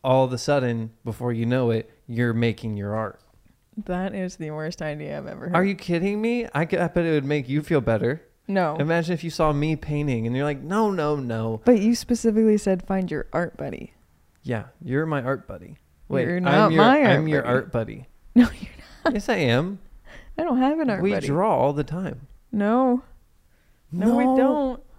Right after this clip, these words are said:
Speaker 1: Well, maybe if you don't have an art buddy, just find somebody who's really bad at art and have them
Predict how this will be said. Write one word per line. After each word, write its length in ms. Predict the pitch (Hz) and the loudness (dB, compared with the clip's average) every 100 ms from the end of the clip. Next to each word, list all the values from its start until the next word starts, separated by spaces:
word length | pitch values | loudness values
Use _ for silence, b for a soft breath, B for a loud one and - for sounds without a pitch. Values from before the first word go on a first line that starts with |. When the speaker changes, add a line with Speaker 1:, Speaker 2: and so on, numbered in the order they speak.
| - | -6
Speaker 1:
Well, 540 | 147 156 151 139 - - | -2 0 0 -2 -8 -10
maybe 460 | 151 170 170 160 139 | -6 -4 -4 -6 -6
if 140 | 131 160 | -6 -4
you 40 | |
don't 160 | 165 160 | -2 -2
have 100 | 147 | -2
an 100 | 127 | -2
art 240 | 139 147 | -2 -2
buddy, 220 | 123 120 117 | 0 -2 -2
just 200 | 131 - | -6 -4
find 180 | 135 127 | -4 -4
somebody 260 | 135 131 | -2 0
who's 140 | 123 107 | 0 0
really 240 | 117 120 | -2 0
bad 220 | 113 113 | 0 0
at 140 | 104 104 | 0 0
art 320 | 120 120 - | 0 -2 -4
and 140 | 113 104 | -6 -4
have 140 | 104 | -4
them 260 | 110 117 | -2 -2